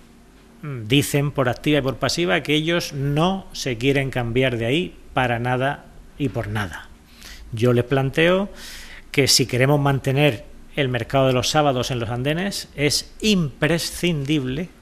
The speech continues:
igual que en el de los martes, como ya os conté, liberar al tráfico la avenida Duque de Tamames. Yo tengo la petición oficial de acmo, la opinión de la Cámara de Comercio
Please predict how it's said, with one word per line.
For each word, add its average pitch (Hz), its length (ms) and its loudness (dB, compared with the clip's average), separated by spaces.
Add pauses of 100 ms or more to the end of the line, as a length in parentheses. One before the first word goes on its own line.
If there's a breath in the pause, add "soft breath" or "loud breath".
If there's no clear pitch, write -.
(300)
igual 120 320 0
que - 140 -6
en 98 100 -6
el 95 100 -6
de 131 80 0
los 127 140 0
martes, 135 400 -2
como 113 220 -4
ya 120 140 0
os 117 80 -4
conté, 120 520 -4 (920 loud breath)
liberar 143 500 4
al 135 140 4
tráfico 160 640 -2
la 143 140 0
avenida 127 560 0
Duque 123 260 -2
de 117 120 -2
Tamames. 92 600 -8
Yo 147 240 0
tengo 175 640 0
la 135 240 0
petición 139 460 2
oficial 165 760 2
de 123 180 -2
acmo, 160 480 2 (1040 loud breath)
la 135 1000 6
opinión 151 880 4
de 135 100 0
la 123 120 2
Cámara 156 300 6
de 143 100 4
Comercio 165 680 0